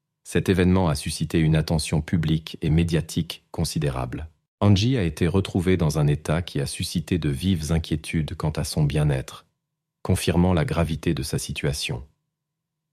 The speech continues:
La police a également trouvé des preuves que la jeune femme avait récemment séjourné dans l'abri.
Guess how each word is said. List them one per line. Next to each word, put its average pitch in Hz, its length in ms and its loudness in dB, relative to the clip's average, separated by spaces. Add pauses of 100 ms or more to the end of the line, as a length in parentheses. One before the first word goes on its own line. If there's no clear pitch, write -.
(320)
La 82 80 0
police 87 380 0
a 76 80 4
également 78 380 2
trouvé 85 320 0
des 71 120 0
preuves 80 460 -2
que - 100 -4
la 73 140 2
jeune 80 200 2
femme 90 300 0
avait 73 200 0
récemment 82 460 0
séjourné 80 480 0
dans 78 140 0
l'abri. 67 420 -4